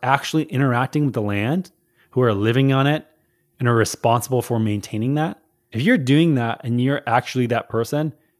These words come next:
that's, the chances are extremely low that you are going to take poor care of that thing. And so again, going there, seeing for yourself, what is this <laughs> ecosystem like? Where is my food coming from? I think this is a vote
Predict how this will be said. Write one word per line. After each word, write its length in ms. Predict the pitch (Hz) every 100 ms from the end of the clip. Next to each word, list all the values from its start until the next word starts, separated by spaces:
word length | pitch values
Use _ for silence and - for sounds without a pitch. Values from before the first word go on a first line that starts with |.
| _
that's, 180 | 135 120
the 260 | 107 143
chances 440 | 127 - 185 - 143
are 20 |
extremely 760 | 143 - - 123 123 139 135 123
low 480 | 101 98 101 135 - _ _
that 220 | - 120 -
you 320 | 110 123 131
are 140 | 123
going 280 | 110 117 113
to 160 | 117 107 _ _
take 340 | - 113 _ -
poor 260 | - 120
care 340 | 113 - 104 92
of 60 |
that 160 | 87 -
thing. 220 | - - _ _ _
And 160 | - 127
so 160 | 147 139
again, 340 | 135 131 104 - _ - 101
going 380 | 113 127 143 127
there, 340 | 113 104 92 -
seeing 340 | - 123 120
for 80 | 110
yourself, 480 | 117 - 120 101 -
what 260 | 110 92 113
is 140 | 117
this 100 | 117
<laughs> 140 | 156 -
ecosystem 520 | 131 107 113 - 101
like? 220 | 107 95
Where 200 | 101 101
is 100 | 117
my 160 | 123 113
food 260 | - 107
coming 260 | 104 104 92
from? 280 | - - - _ _ _ _ -
I 60 |
think 120 | 123
this 80 | 139
is 60 | 131
a 120 | 113
vote 480 | 90 107 113 123